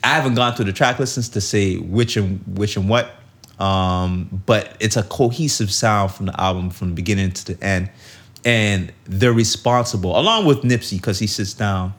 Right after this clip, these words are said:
and helps with the input of how they kinda wanna shape the album. So, you know, they, you get a co-, cohesive body of work. And then if there's a producer outside of that who's adding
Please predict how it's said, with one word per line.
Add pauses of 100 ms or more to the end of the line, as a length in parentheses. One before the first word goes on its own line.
(720)
and
helps
with
the
input (160)
of
how (580)
they
kinda
wanna
shape
the
album. (720)
So, (760)
you
know,
they,
you
get
a
co-,
cohesive
body
of
work.
And
then (320)
if
there's
a
producer (280)
outside
of
that
who's
adding